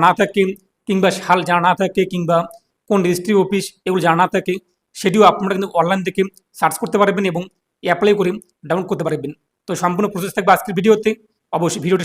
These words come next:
সম্পূর্ণ দেখবেন। আর আপনি যদি এখনও পর্যন্ত ভিডিওতে লাইক না করে থাকেন,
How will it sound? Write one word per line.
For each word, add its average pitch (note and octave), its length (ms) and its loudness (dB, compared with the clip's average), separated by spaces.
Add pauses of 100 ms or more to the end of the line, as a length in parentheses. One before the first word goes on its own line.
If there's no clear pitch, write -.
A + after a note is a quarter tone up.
সম্পূর্ণ F3 240 -2 (100)
দেখবেন। G#3 240 0 (360)
আর D#3 160 4
আপনি G#3 220 -4
যদি G3 160 -2
এখনও A3 260 -2
পর্যন্ত G#3 360 0 (500)
ভিডিওতে F#3 400 0
লাইক E3+ 120 0 (120)
না E3 120 2
করে G3+ 160 0
থাকেন, G3+ 200 -2